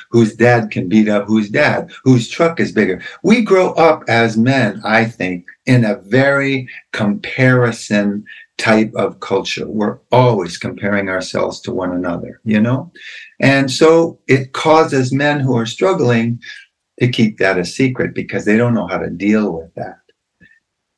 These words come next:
So I think in, in healthy marriages, men learn how to, uh, you know, talk about these kinds of issues.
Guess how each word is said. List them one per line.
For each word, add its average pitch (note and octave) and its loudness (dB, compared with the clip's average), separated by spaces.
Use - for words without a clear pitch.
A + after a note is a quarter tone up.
So A2+ 2
I G#2+ 0
think A#2+ 0
in, A2 2
in A2 2
healthy B2 0
marriages, A#2 2
men A#2+ 0
learn C3 0
how D3+ 0
to, A2 4
uh, A#2+ -4
you A#2+ 2
know, G2 -2
talk - -2
about G2+ -2
these G2 -4
kinds F#2+ -4
of F#2 -4
issues. - -4